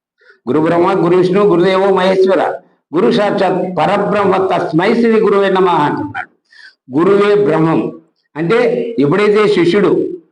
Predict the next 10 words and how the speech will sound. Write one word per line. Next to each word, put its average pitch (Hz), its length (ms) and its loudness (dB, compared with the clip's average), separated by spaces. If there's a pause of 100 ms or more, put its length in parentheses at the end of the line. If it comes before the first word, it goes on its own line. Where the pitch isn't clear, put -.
(880)
బల్లెకు 175 280 0
పోతా, 175 280 0
పోతా 180 340 0
అన్నాడు, 175 420 -2
బల్లెకు 202 380 2
పోతానే 180 680 0 (460)
"నమస్కారం 180 460 0
సార్" 202 260 0
అంటాడు 185 320 0
వాడు - 340 -2